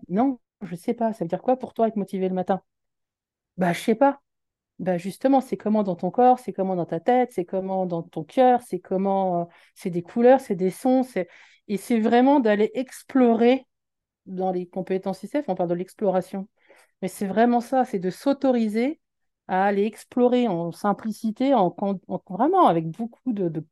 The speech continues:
candeur et de naïveté, le mot du client, parce que c'est là où il y a les pépites. C'est là où il y a les pépites. Et, euh, et même ton travail, c'est m'être motivé pour aller travailler, d'accord, mais ça veut dire quoi pour toi aller travailler ?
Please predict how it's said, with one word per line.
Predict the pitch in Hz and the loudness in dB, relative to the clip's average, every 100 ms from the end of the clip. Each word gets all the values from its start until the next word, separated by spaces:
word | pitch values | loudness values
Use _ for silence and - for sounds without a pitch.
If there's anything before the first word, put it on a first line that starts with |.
| _ - | _ -6
candeur | 240 233 262 269 185 | 0 2 4 4 2
et | |
de | 165 160 - _ _ - 170 _ _ - | -2 -6 -8 _ _ -8 -8 _ _ -2
naïveté, | 240 240 - - 269 | 0 0 -4 -4 -2
le | 226 196 | 0 0
mot | 226 | -2
du | 220 | -6
client, | - 233 302 _ _ _ _ _ | -6 -6 -6 _ _ _ _ _
parce | 208 202 | -2 -2
que | - 269 | -4 -4
c'est | 254 - 226 | -4 -2 4
là | 294 320 | 4 4
où | 247 | 2
il | |
y | 202 | 0
a | |
les | 190 | -2
pépites. | - 196 - - - _ _ _ | -4 -10 -12 -20 -20 _ _ _
C'est | - 196 | -6 -2
là | 226 294 254 | 2 2 2
où | |
il | 196 | 0
y | |
a | 185 | -2
les | 180 | -4
pépites. | - - - _ _ _ _ _ _ _ _ - | -10 -16 -18 _ _ _ _ _ _ _ _ -6
Et, | 190 185 180 | -2 2 2
euh, | 170 165 160 165 160 165 170 _ - | 0 -2 -4 -6 -8 -12 -18 _ -6
et | 175 | -2
même | 196 247 254 | 2 2 0
ton | 196 | -4
travail, | - 220 294 320 190 _ _ _ _ _ _ 190 185 180 | -4 -2 2 2 0 _ _ _ _ _ _ -10 -8 -8
c'est | 175 175 175 170 | -10 -8 -8 -8
m'être | 180 196 196 | -8 -8 -6
motivé | 208 208 233 | -8 -6 -6
pour | 233 180 | -4 -4
aller | 185 | -4
travailler, | - 208 208 220 | -2 -2 -2 -4
d'accord, | 175 180 311 | -4 -4 -4
mais | 240 180 | -2 -4
ça | 190 | -6
veut | 190 | -8
dire | 202 - | -8 -2
quoi | 269 269 | -2 -2
pour | - | -8
toi | 226 | -8
aller | 214 180 | -6 -6
travailler ? | - 175 190 208 | -6 -6 -6 -8